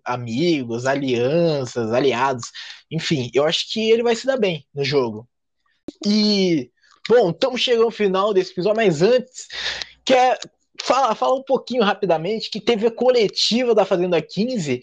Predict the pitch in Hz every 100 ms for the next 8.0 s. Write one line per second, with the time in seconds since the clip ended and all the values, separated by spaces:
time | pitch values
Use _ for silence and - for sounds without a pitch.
0 | - - 277 - 240 190 214 262 254 233
1 | 247 220 233 262 226 269 262 170 156 117
2 | - - _ _ - 254 240 208 208 214
3 | 208 185 180 190 180 170 160 160 156 165
4 | - - 139 147 139 175 160 - 185 240
5 | 226 196 156 170 196 143 160 202 190 185
6 | 170 160 190 202 - 135 139 185 170 151
7 | - 147 156 160 156 - 131 123 156